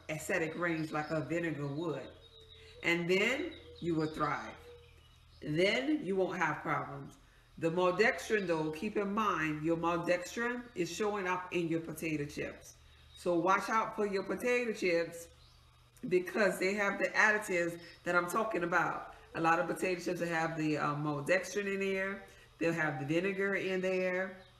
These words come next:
They'll have dextrose inside of there, and that will cause you to be on fire. So for you, pay attention to your condiments.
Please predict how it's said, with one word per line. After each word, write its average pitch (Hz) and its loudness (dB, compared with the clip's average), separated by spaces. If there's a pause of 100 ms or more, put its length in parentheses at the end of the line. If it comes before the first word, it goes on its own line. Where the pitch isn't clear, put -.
(500)
They'll 170 2
have 151 -2
dextrose 190 0
inside 185 -2
of 185 -2
there, 180 0 (340)
and 160 -2
that 156 0
will 156 -4
cause 156 -6
you 151 0
to 151 -10
be 143 -6
on 139 -6
fire. 135 -8 (600)
So 165 0
for 160 -2
you, 202 0 (1080)
pay 202 -2
attention 175 -2
to 151 -4
your 143 0
condiments. - -12